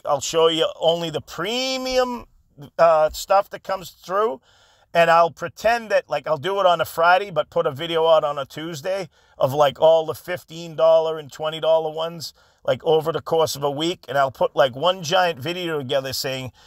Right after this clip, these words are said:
maybe I should do that as a joke. I mean, seriously.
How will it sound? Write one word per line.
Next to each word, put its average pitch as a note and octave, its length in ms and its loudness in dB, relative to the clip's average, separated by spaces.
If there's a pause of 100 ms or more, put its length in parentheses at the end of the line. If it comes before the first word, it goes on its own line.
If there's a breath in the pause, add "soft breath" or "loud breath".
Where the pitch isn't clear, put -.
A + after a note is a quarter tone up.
(240 soft breath)
maybe C#4 320 2
I C4+ 120 4
should D#3 240 -10
do A3 160 -6
that D#3 240 0
as D3 200 -2
a C3 60 -12
joke. B2+ 520 -2 (280)
I - 80 -2
mean, D#3+ 160 -6
seriously. F3 680 -4